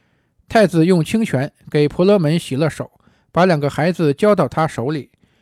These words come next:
这时大地震动，雷声轰鸣，两个孩子跪在父亲面前，哭着说：“我们犯了什么错误？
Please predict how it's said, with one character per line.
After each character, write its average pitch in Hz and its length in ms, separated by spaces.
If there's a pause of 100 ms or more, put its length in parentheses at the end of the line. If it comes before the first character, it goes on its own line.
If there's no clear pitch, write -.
(220)
这 202 160
时 160 260 (320)
大 196 220
地 180 240
震 160 240
动， 160 180 (260)
雷 151 200
声 160 260
轰 208 220
鸣， 131 240 (460)
两 165 160
个 165 80
孩 175 200
子 165 220
跪 202 180
在 151 220
父 202 160
亲 151 160
面 147 180
前， 113 240 (220)
哭 - 220
着 139 120
说 143 280 (760)
：“我 208 160
们 220 140
犯 233 200
了 214 120
什 208 200
么 262 140
错 226 300
误？ 202 240